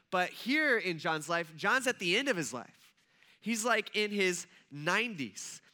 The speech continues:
And at this point, John has been banished by the Roman government for basically, the only reason is he wouldn't stop, he wouldn't shut up talking about Jesus. And so John has been banished. He's been sent to this island called Patmos. He probably worked in marble mines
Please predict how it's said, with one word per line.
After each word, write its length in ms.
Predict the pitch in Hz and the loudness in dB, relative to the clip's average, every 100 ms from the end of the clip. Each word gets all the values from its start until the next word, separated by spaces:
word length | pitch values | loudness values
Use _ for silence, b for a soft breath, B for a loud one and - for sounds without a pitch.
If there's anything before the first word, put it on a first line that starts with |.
| b - | b -2
And 140 | 196 | 0
at 140 | 196 | 0
this 140 | 262 277 | -2 -6
point, 280 | 233 202 151 | -4 -4 -2
John 440 | 180 220 202 220 | 0 2 0 -2
has 200 | 175 156 | -4 -2
been 160 | 175 143 | -4 -4
banished 540 | 180 190 233 240 175 | -2 0 0 -4 -2
by 340 | 185 180 180 180 B | 2 4 2 -2 B
the 100 | 170 | -2
Roman 360 | 160 170 214 202 | 0 0 0 -2
government 420 | 170 180 170 143 - | -2 -2 -2 -6 -4
for 200 | 180 180 | -4 -2
basically, 640 | 170 220 - 175 160 156 | 0 -2 -2 -6 -2 -2
the 160 | 156 165 | -4 -4
only 220 | 202 220 | -2 -2
reason 300 | 175 233 160 | -4 -4 -4
is 160 | 147 - | -6 -6
he 120 | 185 | -6
wouldn't 260 | 196 214 | -6 -6
stop, 260 | 196 214 - | -6 -6 -6
he 100 | 196 | -6
wouldn't 220 | 240 226 | -8 -8
shut 540 | - - - 214 208 226 | -10 -8 -4 0 2 2
up 240 | 214 - | 2 0
talking 320 | 175 175 180 | 0 0 0
about 220 | 175 170 | 0 0
Jesus. 540 | 151 202 123 - - - B B B | -2 -6 -6 -10 -16 -18 B B B
And 120 | 180 | -6
so 220 | 190 202 | -2 -2
John 320 | 160 185 202 254 | 0 2 2 0
has 120 | 214 | -4
been 160 | 262 | -6
banished. 380 | 190 175 170 175 | 0 2 0 -4
He's 140 | 185 156 | -8 -6
been 200 | 165 160 | -8 -10
sent 280 | - 214 240 | -6 -4 -4
to 60 | 214 | -6
this 180 | 180 - | -8 -2
island 340 | 165 190 202 160 | 0 0 -2 -4
called 240 | 151 135 | -4 -2
Patmos. 420 | 151 185 139 135 | -2 -2 -2 -8
He 80 | 160 | -8
probably 480 | 156 175 208 220 196 | -4 0 0 -2 -2
worked 300 | 175 180 175 | -2 -4 -6
in 80 | 135 | -6
marble 460 | 135 165 180 151 | 0 0 0 -2
mines 440 | 127 117 113 131 | -4 -4 -6 -10